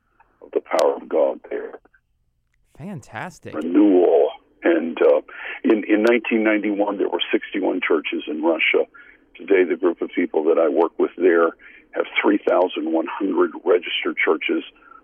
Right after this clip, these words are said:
Speaker 1: eleven hundred unregistered churches, and we're planting two to three hundred new churches. We had a national pastors' conference in May that had over two thousand pastors and their wives attending,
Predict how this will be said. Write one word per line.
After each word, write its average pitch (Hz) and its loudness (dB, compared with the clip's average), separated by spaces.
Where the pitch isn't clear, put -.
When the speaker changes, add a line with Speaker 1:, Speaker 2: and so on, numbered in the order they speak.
Speaker 1:
eleven 80 2
hundred - -2
unregistered 95 0
churches, 92 -2
and 160 -8
we're - -10
planting - -2
two - -2
to - -4
three - -6
hundred - -8
new 156 -4
churches. - -4
We 82 -12
had 87 0
a 82 -4
national 90 0
pastors' 98 -2
conference - -4
in - -8
May 90 2
that - 0
had 87 4
over 87 0
two 101 -4
thousand 92 0
pastors - -2
and 165 -6
their - -2
wives 85 0
attending, 85 -4